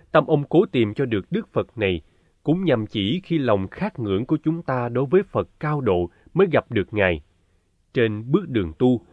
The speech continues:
không tha thiết chí thành với đạo thì dễ bỏ cuộc. Đến chùa nào cũng chỉ thấy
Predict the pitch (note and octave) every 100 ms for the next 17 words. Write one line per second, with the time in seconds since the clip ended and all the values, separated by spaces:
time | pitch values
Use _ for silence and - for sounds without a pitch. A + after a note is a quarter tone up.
0 | _ _ - F#3 F3 D#3 D#3+ E3 A3 -
1 | - G3+ - B2 F#2+ F2+ E3 D3+ F2+ F2
2 | - _ _ - B2 A2 G2+ D#3+ C3+ D#3
3 | - G#2 F#2 _ _ _ _ _ D3+ A3
4 | D3+ B2 A2+ G#2+ G#2 - D3 - G2 A2+
5 | - F#3